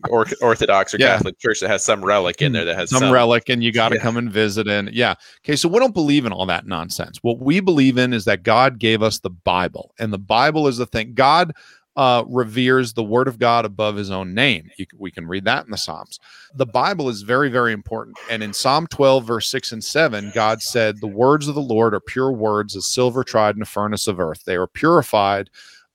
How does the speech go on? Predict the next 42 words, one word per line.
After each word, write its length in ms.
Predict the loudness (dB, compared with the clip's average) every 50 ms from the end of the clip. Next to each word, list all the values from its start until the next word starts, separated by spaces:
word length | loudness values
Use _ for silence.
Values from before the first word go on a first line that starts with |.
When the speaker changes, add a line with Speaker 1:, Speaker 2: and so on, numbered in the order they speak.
| _ -2
Speaker 1:
Uh, 160 | -2 0 0
thou 160 | 0 0 0
shalt 280 | 0 0 -2 -2 -2 -2
keep 220 | -4 -4 -2 -2
them, 180 | -2 -2 -2 0
O 80 | -2
Lord. 440 | -2 -2 -2 -2 -2 -2 -2 -2 -4
Thou 160 | -4 -4 -4
shalt 320 | -2 -2 0 -2 -2 -2 -4
preserve 400 | -6 -4 0 2 2 2 2 0
them 160 | -2 -2 -2
from 220 | -4 -8 -6 -2
this 220 | 0 0 0 0 -2
generation 640 | -2 -2 0 0 0 0 0 -2 -2 -2 -4 -8
forever." 680 | -10 -8 -4 -2 0 0 0 0 -2 -4 -4 -6 -10 -16 -18 -16 -16 -16 -16 -16 -14 _
God 420 | 0 2 4 4 4 4 2 0 -2
promises 760 | -2 2 4 4 4 4 2 0 -2 -4 -4 -6 -6 -8 -8
in 220 | -4 -2 0 0 0
the 60 | 0
Bible 500 | 2 2 2 2 0 -2 -2 -4 -4 -4
that 200 | -4 -6 -6 -4
it 140 | -6 -6 -8
is 140 | -10 -12 -12
perfect 560 | -4 0 0 0 2 0 -2 -4 -4 -6 -12 -10
and 120 | -8 -8
it 80 | -6 -6
will 140 | -6 -8 -8
be 160 | -8 -10 -10
preserved, 720 | -8 -6 -6 -4 0 4 4 6 6 6 4 2 0 -4 -10
and 140 | -8 -8 -6
we, 180 | -6 -6 -6 -8 -8
he 140 | -6 -6 -4
will 160 | -4 -4 -4
preserve 420 | -4 -4 -2 0 0 0 0 0
it 160 | -2 -4 -6
forever. 720 | -6 -2 0 2 4 4 4 2 2 0 -2 -2 -2 -6 -10
That's 180 | -12 -12 -12 -8
a 40 | -4
promise 480 | -4 0 0 2 2 2 2 0 0
in 80 | 0 0
the 80 | 0
Bible. 360 | -2 -2 -4 -6 -10 -16 -20